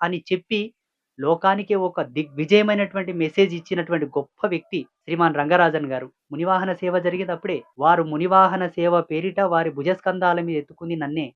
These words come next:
భాగవత పుణ్యచరితముల యొక్క సమంజసమైనటువంటి ధర్మం ఉందయ్యా ఇందులో. అమ్మవారు జగన్మాత యొక్క కృపాశీలత పట్లనే నేను వారికి పరిచయం అవ్వడం, వారు నన్ను ఎంచుకోవడం, వారి యొక్క భుజస్కంధాల మీద నన్ను మొయ్యడం,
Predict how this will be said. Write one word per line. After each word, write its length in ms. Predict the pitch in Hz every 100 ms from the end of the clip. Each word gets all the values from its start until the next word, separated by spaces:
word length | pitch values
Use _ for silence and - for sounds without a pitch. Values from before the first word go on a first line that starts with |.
| _
భాగవత 520 | 113 123 185 202 208
పుణ్యచరితముల 760 | 202 - 175 208 202 202 214 214
యొక్క 360 | 202 180 175 151
సమంజసమైనటువంటి 1000 | - 151 202 208 208 196 180 165 160
ధర్మం 340 | 127 139 180 208
ఉందయ్యా 280 | 190 156 143
ఇందులో. 540 | 131 135 127 196 160 _ _ -
అమ్మవారు 400 | 139 190 202 190
జగన్మాత 560 | 143 143 196 202 202 202
యొక్క 260 | 196 190
కృపాశీలత 720 | 170 151 196 202 196 196 185
పట్లనే 640 | 185 170 - 170 165 170 214
నేను 280 | 180 175 180
వారికి 320 | 165 175 170
పరిచయం 400 | 170 165 170 165
అవ్వడం, 340 | 156 160 180
వారు 220 | 151 160
నన్ను 260 | 165 151 165
ఎంచుకోవడం, 580 | 180 147 160 156 156 180 _ _ _ _ -
వారి 200 | 151 170
యొక్క 180 | 165 143
భుజస్కంధాల 600 | 143 175 - 185 190 196
మీద 160 | 196
నన్ను 260 | 185 175 160
మొయ్యడం, 420 | 151 151 170 185